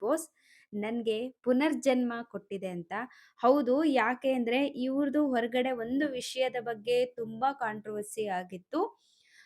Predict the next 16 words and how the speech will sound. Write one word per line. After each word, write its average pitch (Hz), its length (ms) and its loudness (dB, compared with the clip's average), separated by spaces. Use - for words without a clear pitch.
ಆ, 214 60 6
ಅದು 220 200 4
ಯಾವ 240 320 6
ವಿಷಯ 262 240 -2
ಅನ್ನೋದು 233 600 0
ಟಿ 233 380 -8
ವಿ 240 120 -2
ಮಾಧ್ಯಮಗಳಲ್ಲಿ 208 840 -2
ನೀವು 196 280 -6
ನೋಡಿರ್ಬೋದು. 190 840 -4
ಇದಾದ 240 440 8
ನಂತರ 269 360 0
ಆ 226 180 -2
ಒಂದು 247 920 -4
ವಿಷಯ 240 360 -6
ಎಲ್ಲ 233 160 -2